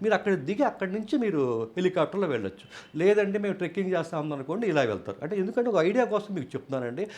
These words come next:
అట్లాగే అంటే హెలికాప్టర్ గురించి మీకు ఒక విషయం చెప్పాలండి. ఏమంటే వెబ్సైట్లో మీరు రకరకాల అసలు వెబ్సైట్లు వస్తాయి హెలికాప్టర్ల గురించి.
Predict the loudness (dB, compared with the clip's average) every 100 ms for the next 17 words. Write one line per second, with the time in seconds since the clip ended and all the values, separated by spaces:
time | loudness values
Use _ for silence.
0 | -8 -4 0 2 2 0 0 -2 -2 -4
1 | -2 -4 -4 -4 -2 -4 -6 -6 -6 -4
2 | -6 -8 -6 -4 -2 -2 -2 0 0 -2
3 | -2 -4 -2 -2 -2 -4 -6 -4 -2 -2
4 | -4 -6 -14 -14 -8 -4 -4 0 0 2
5 | -2 -4 -12 -4 -4 -2 -4 -4 -10 -4
6 | -4 -6 -12